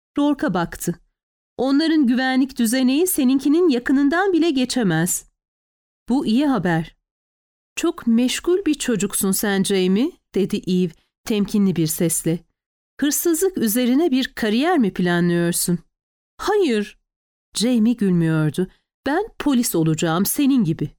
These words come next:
Eve derin bir soluk verip elleriyle yüzünü ovuşturdu ve oturdu.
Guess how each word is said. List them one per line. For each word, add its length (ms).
Eve 300
derin 400
bir 160
soluk 480
verip 360
elleriyle 540
yüzünü 400
ovuşturdu 800
ve 120
oturdu. 540